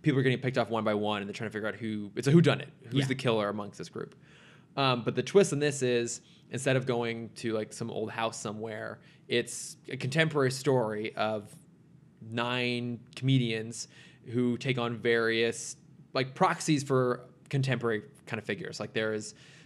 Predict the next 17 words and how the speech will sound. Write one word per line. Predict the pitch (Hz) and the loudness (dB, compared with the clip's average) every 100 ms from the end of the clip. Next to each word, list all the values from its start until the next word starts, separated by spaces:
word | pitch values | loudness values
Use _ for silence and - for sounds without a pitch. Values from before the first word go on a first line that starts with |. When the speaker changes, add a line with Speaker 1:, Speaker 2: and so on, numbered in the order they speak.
| - | -12
Speaker 1:
someone | - 135 131 123 | 0 4 4 4
who | 113 123 117 | 4 6 8
is, | 117 113 113 107 - - | 6 4 0 -6 -8 -4
um, | 113 110 107 104 - - | -2 0 -2 -8 -14 -8
kind | 120 | -4
of | 110 | -2
like | 110 | -2
a, | 107 | 0
a | 113 | 0
Larry | 113 104 | 0 -2
the | |
Cable | - 139 131 | 0 2 4
Guy | 127 120 | 4 2
proxy. | - 127 117 - 127 117 107 | 4 2 2 -2 -2 0 -2
There's, | 107 107 110 - | -2 -4 -6 -6
like, | 98 | -4
a, | 101 95 104 | -2 -2 -6